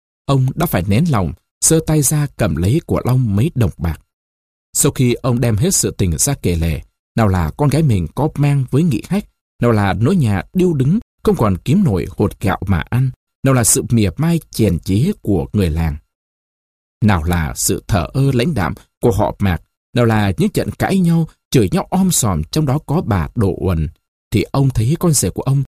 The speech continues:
cũng là người biết điều. Long đã nói, "Thưa thầy, dù chẳng may cơ sự đến thế này, con cũng không có điều gì thay đổi.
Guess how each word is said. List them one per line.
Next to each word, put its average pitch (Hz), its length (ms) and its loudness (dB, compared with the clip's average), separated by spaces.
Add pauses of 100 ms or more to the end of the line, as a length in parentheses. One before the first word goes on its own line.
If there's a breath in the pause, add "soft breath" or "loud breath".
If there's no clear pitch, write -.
(160)
cũng 196 120 2
là 175 160 2
người 107 200 2 (100)
biết 226 140 -2 (120)
điều. 82 260 0 (720)
Long 131 300 2
đã 127 100 -2
nói, 123 320 -2 (520)
"Thưa 156 140 4
thầy, 90 300 -2 (420)
dù 123 280 2
chẳng 117 260 -2
may 170 220 0
cơ 185 180 2
sự - 260 0
đến 123 180 0
thế 233 140 0
này, 95 300 0 (300)
con 151 240 2
cũng 180 140 0
không 185 180 0
có 202 80 0
điều 110 240 0
gì 87 240 0
thay - 220 0
đổi. 87 220 0